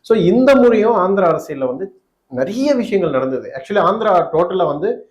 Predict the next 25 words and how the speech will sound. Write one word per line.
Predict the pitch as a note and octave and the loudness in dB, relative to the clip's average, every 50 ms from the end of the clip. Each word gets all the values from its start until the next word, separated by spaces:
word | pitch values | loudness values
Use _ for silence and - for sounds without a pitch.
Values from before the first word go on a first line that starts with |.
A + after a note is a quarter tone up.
| _ _ _ _ _ _ D3 | _ _ _ _ _ _ 2
பைஃபர்கேஷன், | F#3 G3 G3+ A3 G#3+ G#3+ G#3 - - E3 C#3+ - | 2 4 2 0 0 0 -2 -4 -4 -6 -4 -2
பிரிவினைக்கு | F3 F#3 A3 A3+ A3 G#3+ G3 - E3+ | 0 0 0 0 -2 -2 -2 -2 -4
அப்புறம் | E3+ - G3 F#3 E3 | -2 -2 0 0 0
வந்து | C#3 B2+ B2 C#3 F#3 G3+ G3 D3 A#2+ - - | 0 -2 -2 -2 0 0 0 0 -2 -2 -2
தெலங்கானா | C3 C3+ D3 D#3 D3+ D3+ D3 D3 C#3 | -2 -2 -2 -2 -2 -2 -2 -2 -2
செப்பரேட் | - C3 B2+ D3+ D3 C#3 C3 C#3 | -4 -6 -6 -6 -6 -4 -4 -4
ஆச்சு, | C3 B2 - F3 | -4 -4 -4 -6
இது | D#3 C#3+ C3+ - | -8 -8 -10 -10
செப்பரேட் | B2+ B2 - D3 C#3+ C#3+ | -12 -10 -8 -10 -10 -8
ஆன | B2+ A#2+ A#2 | -10 -12 -14
பிறகு | - A2+ G#2+ G2+ - F#3 G3+ - _ _ _ _ _ | -14 -18 -20 -16 -16 -16 -16 -16 _ _ _ _ _
மொத்தம் | D#3+ E3 G3+ F#3+ D#3+ D#3+ | -4 0 2 2 2 2
நூத்தி | G3 B3 - - | 2 0 0 0
எழுவத்தஞ்சு | A3+ F#3+ F3 E3+ D#3 - - C3+ A#2+ A#2 A#2 A#2 G#2+ - - - B2 G#2+ G#2+ | 0 0 2 2 0 -2 -4 -6 -4 -4 -4 -6 -6 -10 -14 -12 -12 -12 -6
தொகுதி | - C3+ C3+ C#3 C#3 D#3 D#3+ C#3 A2 G2 G2 F#2+ - _ _ _ _ _ _ | -2 -2 -2 0 0 -2 -2 -2 -4 -6 -8 -12 -14 _ _ _ _ _ _
இருக்கு | _ C3 A#2+ A#2 - B2+ | _ -4 -4 -4 -4 -6
ஆந்திராவுல. | - B2+ B2+ B2 A#2+ A2+ G#2+ G2 G2+ - - _ _ _ _ _ _ _ _ | -4 -4 -2 -2 0 -2 -2 -2 -6 -12 -14 _ _ _ _ _ _ _ _
அதுல | - B2+ D3+ G3 B3 E4 D#4 D#4 C4+ | -2 0 2 2 4 4 4 6 6
வந்து, | - F3 F3 F#3 - G#3 C#4 C#4 A3 C#3+ B2 B2 - - - _ _ _ _ _ _ _ _ _ | 6 4 2 2 2 0 2 2 2 2 0 0 -2 -6 -16 _ _ _ _ _ _ _ _ _
ஆ, | C#3+ C3 B2+ B2 A#2+ A2+ A2 G#2+ G#2 G#2+ | -4 -2 0 2 2 2 0 -2 -2 0
ஒய் | C#3+ A3 C4+ | 2 2 2
எஸ் | C#4+ B3+ - B3 | 2 0 2 2
ஆர் | A3+ G3 F3+ D#3+ C#3 B2 A#2 A2 A2 F#2+ | 2 4 2 2 2 0 -2 -2 -6 -8
சி | - - - D#3 | -8 -6 -6 -6
பி, | D3+ - - - - | -4 -4 -10 -12 -12